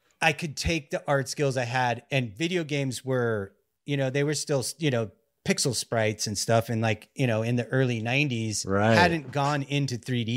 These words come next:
Speaker 1: yet. And I was like, "Well, that's not that different than what I know how to do." And so I just started
Speaker 2: Right.
Speaker 1: applying, and I got a job and worked my way up. And, uh, you know, the last game I worked on was a game called Freaky Creatures,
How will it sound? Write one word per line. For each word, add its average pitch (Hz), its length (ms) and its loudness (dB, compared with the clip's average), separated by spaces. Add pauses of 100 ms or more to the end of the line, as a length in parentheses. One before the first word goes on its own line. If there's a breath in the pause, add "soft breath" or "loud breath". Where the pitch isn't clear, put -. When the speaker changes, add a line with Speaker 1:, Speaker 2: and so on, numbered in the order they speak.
Speaker 1:
yet. 107 180 0
And 113 80 -4
I 117 80 0
was 113 140 0
like, 110 180 2 (380 loud breath)
"Well, 127 100 2
that's - 240 2
not 143 280 -2
that 120 200 -2
different 117 320 -2
than 107 140 -6
what 107 280 2
I 110 140 2
know 107 160 0
how 107 140 2
to 98 100 -2
do." 113 300 0
And 101 100 -4
so 120 140 0
I - 20 0
just 120 140 -2
started 95 260 4
Speaker 2:
Right. 85 100 0
Speaker 1:
applying, 160 400 -2
and 131 120 -2
I 127 60 -2
got 123 260 0
a 127 40 -2
job 131 460 -2
and 107 220 -4
worked 117 260 -4
my 113 300 0 (200)
way 113 280 -2
up. - 340 0
And, 107 240 -2
uh, 98 240 -2 (1160 loud breath)
you 151 80 -8
know, 180 100 2
the 175 100 -2
last 170 320 0
game 180 200 0
I 170 100 0
worked 156 340 -2
on 165 240 0
was 139 160 -2
a 139 40 -2
game 147 280 -2
called 143 260 -2
Freaky 160 400 -2
Creatures, 180 680 -2